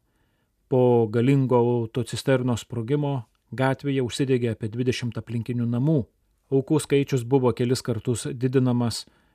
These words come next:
ir gruodžio penkioliktosios dienos ryte jau kalbėta apie septyniasdešimt penkis žuvusiuosius, tarp kurių daug jaunuolių ir vaikų.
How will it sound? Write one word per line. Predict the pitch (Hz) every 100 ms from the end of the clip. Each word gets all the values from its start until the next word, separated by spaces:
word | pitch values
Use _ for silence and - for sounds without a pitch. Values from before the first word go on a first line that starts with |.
| _
ir | - 127 120 -
gruodžio | 127 135 120 117
penkioliktosios | - 120 113 127 120 - 120 - 110
dienos | 117 117 107 110
ryte | 110 - 127 110 _ _ _ _ _ 120
jau | 127 120 -
kalbėta | 127 110 117 113 123 131
apie | 139 - 107
septyniasdešimt | 127 - 120 110 117 - 113 104 -
penkis | 120 101 - 113 -
žuvusiuosius, | 120 127 113 101 104 - - - - _ _ _ _ _ _ -
tarp | 143 -
kurių | 139 139 147 139 - -
daug | 110 143 143
jaunuolių | 135 135 131 127 123
ir | 120 117
vaikų. | 110 -